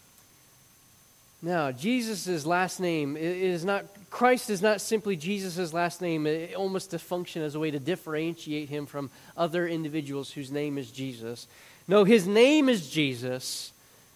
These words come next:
and his title is Christ. He is the Christ. It is Jesus,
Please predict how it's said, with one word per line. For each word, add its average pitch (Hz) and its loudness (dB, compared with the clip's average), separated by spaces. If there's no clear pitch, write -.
and 135 -6
his 151 -4
title 135 4
is - -12
Christ. - -14
He 190 4
is 139 4
the 185 4
Christ. - -8
It 127 -12
is 117 -8
Jesus, 127 -6